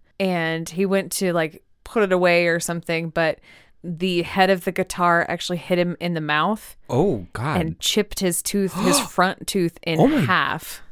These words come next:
Speaker 2: Oh my God.
Speaker 1: <laughs> Yeah. Like, uh, like, um, horizontally.
Speaker 2: Yeah, yeah.
Speaker 1: Yeah. So, like, the bottom half of his tooth, like, fell out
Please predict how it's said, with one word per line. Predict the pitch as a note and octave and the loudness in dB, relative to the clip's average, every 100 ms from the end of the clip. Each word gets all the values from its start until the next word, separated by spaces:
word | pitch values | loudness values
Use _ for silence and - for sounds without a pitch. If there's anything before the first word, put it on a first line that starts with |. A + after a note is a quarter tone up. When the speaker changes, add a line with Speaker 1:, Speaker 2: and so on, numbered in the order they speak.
| - | 0
Speaker 2:
Oh | - C#4 | 6 6
my | B3 A#2 - | 4 0 2
God. | D#3+ G3+ C#4+ - - | 2 2 2 2 2
Speaker 1:
<laughs> | |
Yeah. | - G3+ - - - - C#4+ - - - | 2 0 -2 -4 -4 -8 -8 -8 -18 -6
Like, | - A3 - | 2 2 2
uh, | G3+ F#3 E3+ - | 2 4 2 0
like, | F3 F3 - _ - | -2 -2 -6 _ -10
um, | - A#2+ - - - | -6 -6 -8 -12 -8
horizontally. | D3+ F3+ F3 D#3+ D3 C3+ D2+ E3+ - | 2 4 4 0 -2 -4 -4 -6 -6
Speaker 2:
Yeah, | C3+ E3+ G#3 A2+ F2 | 0 0 2 0 0
yeah. | C3 C#3+ G2 | -2 -4 0
Speaker 1:
Yeah. | F3 - - | 0 0 -4
So, | - F#3 | 2 4
like, | E3+ E3 | 4 2
the | |
bottom | F3 E3 D#3+ | 2 4 2
half | E3 D3+ D3 | 0 -2 -4
of | D3+ | -8
his | D3 | -8
tooth, | - D3+ | -6 -6
like, | B2+ C3+ | -6 -8
fell | - C#3+ C#3 | -6 -6 -4
out | C3 C3+ | -4 -8